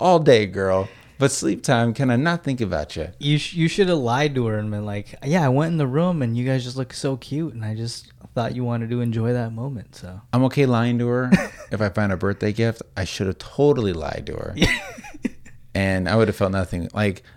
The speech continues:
Speaker 1: I think when you first start dating someone, you're, you say, "I'll never lie to you."
Speaker 2: Mm-hmm.
Speaker 1: I feel like my wife and I tell each other stupid lies like that all the time,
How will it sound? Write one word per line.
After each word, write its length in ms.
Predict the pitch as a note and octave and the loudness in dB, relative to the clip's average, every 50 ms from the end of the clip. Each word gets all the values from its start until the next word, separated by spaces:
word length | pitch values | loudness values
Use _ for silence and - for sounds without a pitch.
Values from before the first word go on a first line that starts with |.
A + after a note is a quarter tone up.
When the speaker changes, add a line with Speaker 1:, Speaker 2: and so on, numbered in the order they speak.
| _ - | _ -2
Speaker 1:
I 40 | A2+ | 0
think 100 | B2+ C3 | 2 4
when 80 | C3 A#2+ | 4 2
you 40 | A2 | 2
first 240 | - A2+ A2 - | 4 2 2 2
start 200 | - G#2+ G#2+ G#2+ | 2 0 0 2
dating 240 | G2+ G2+ G2+ G#2 G#2 | 2 2 2 2 2
someone, 360 | G2 - A2 G#2+ A2 A2+ A2 | 0 -2 -2 0 0 0 0
you're, 220 | G#2 F#2 F2+ F2+ - - | 0 -2 -4 -6 -8 -8
you 100 | A#2+ F2+ | -10 -10
say, 300 | D2+ - F2 E2+ E2 - - - - - - - | -6 -4 -4 -4 -4 -6 -10 -18 -20 -20 0 4
"I'll 120 | B2 C3 | 4 6
never 260 | A#2+ A2+ A2 F#2+ F2+ E2+ | 6 6 4 2 2 2
lie 220 | D#2+ D#2+ D#2+ D#2+ | 2 2 0 0
to 60 | D#2+ | 0
you." 340 | D#2 D#2 D#2 D#2+ E2+ F#2 F2+ - _ | -2 -2 -2 -2 -2 -4 -6 -10 _
Speaker 2:
Mm-hmm. 260 | - A#2 G#2 G#2 G2 F#2+ - - - - - - | -10 -8 -8 -8 -10 -12 -16 -20 -20 -20 -2 -2
Speaker 1:
I 60 | B2 | -2
feel 180 | - - B2+ A2+ | 2 4 4 6
like 320 | G#2+ G#2 G2 - - - | 6 4 2 0 -4 -6
my 120 | F#2+ G2 F#2+ | -4 -2 -2
wife 320 | F#2 F#2+ F#2+ F#2+ F2+ - | 0 0 0 0 0 -2
and 80 | F#2+ F2+ | -2 -4
I 60 | F2+ | -4
tell 200 | E2+ - F2+ F2+ | -4 -4 -4 -4
each 120 | F2 E2+ - | -4 -2 -4
other 120 | F2 E2 | -4 -4
stupid 320 | - - - A2 - - E2+ | -4 -4 -4 -4 -4 -2 0
lies 240 | E2+ F2 F2+ E2+ D#2 | 0 0 0 0 0
like 140 | F2 E2 | -2 0
that 140 | E2+ F2 C#2 | 0 0 2
all 120 | C#2 F2+ E2+ | 0 0 -2
the 140 | D2 - | -2 -2
time, 480 | - - G#2+ G#2 G2 F2+ - G#3 - | -2 0 0 0 0 0 -2 -4 -6